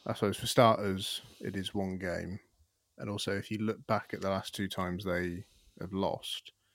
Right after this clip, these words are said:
so when they got beat by Inter, they then won away at Samp and then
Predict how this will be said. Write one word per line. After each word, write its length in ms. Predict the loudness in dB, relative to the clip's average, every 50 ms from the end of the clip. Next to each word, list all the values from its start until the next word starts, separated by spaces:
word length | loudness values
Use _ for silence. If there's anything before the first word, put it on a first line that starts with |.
| _ _ _ _
so 140 | -6 -4 -2
when 100 | 0 2
they 80 | 2
got 140 | 0 0 0
beat 180 | 0 0 0 2
by 360 | 2 2 2 2 0 -2 -4 -10 _ _ _ -4
Inter, 400 | -2 -2 -2 -2 -4 -6 -6 -2
they 140 | -2 -2 0
then 400 | 0 0 0 0 -2 -2 -6 -8 -10 _ _ _ -20 -20 -20 -20 _ _ _ -2
won 160 | 0 0 2
away 220 | 2 2 2 0
at 80 | 0 0
Samp 340 | -2 -2 -2 -2 -2 -4 -6
and 220 | -4 -2 -2 -2 -2
then 180 | -4 -4 -4